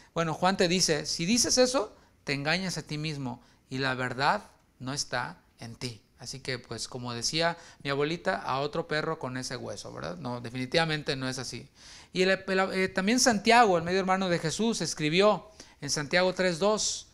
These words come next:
hablando de que perfección no tiene que ver con libre de error, libre de pecado. Santiago dice en Santiago tres dos,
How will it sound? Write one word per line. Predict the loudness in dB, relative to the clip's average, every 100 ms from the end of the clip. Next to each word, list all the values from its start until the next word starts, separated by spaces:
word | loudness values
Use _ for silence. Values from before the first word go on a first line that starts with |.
| _
hablando | -8 -2 0 2 0 0 -12 _
de | -2 0 0 -4 -8
que | -10
perfección | 2 2 2 -2 0 0
no | 0 -4
tiene | -4 -2
que | 0
ver | 0 0 -2
con | -4 -4 -6 -12 -20 _
libre | -4 0 2 2 2
de |
error, | 2 2 4 4 2 -6 -12
libre | -6 -4 -4
de | -6
pecado. | -8 -4 0 0 -2 -8 -20 -12
Santiago | -4 0 4 4 4
dice | 0 0 0 -2
en |
Santiago | -4 -2 0 0
tres | 0 -2 2
dos, | 2 2 -6